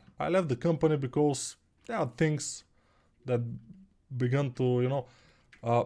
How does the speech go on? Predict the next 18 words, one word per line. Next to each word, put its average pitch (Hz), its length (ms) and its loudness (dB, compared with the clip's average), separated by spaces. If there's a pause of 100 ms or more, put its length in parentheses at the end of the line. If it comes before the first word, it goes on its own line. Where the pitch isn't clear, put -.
we 147 180 6
were 143 220 6
completely, 123 880 0 (1500)
um, 92 500 -4
remote 98 480 0 (920)
until 120 300 4
they 156 160 4
decided 151 520 0
to 131 80 -4
make 131 300 -2
it - 400 -10 (640)
hybrid 120 340 4
model, 98 400 0 (380)
which 113 180 -2
means 120 440 0 (440)
two 123 120 0
days, 104 500 2
uh, 87 400 -8